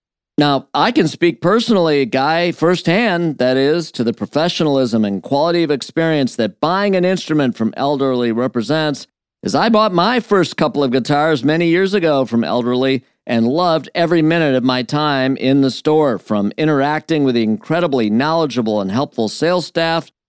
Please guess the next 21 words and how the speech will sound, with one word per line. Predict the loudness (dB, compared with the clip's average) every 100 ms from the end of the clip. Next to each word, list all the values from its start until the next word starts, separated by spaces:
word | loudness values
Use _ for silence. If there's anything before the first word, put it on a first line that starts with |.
| _ _
to | -4
making | 0 2 0 0 -2
a | -2
final | -4 -2 -2
selection | -2 -2 -2 -2 -2 -2
for | 0
my | 0 0
purchase | 0 -2 0 -2
from | 0 0
one | 0 0
of |
the | -4
broadest | -4 -2 0 2 0 0
arrays | 0 2 0 -2 -8 _ _ -8
of | -8
quality | -6 -2 0 0 -2
instruments | -2 -4 -2 0 0 0 -2
one | -2 0 0
could | -2 -4 -4
ever | -2 -2 -2 -2
imagine. | -2 0 0 -2 -4 -8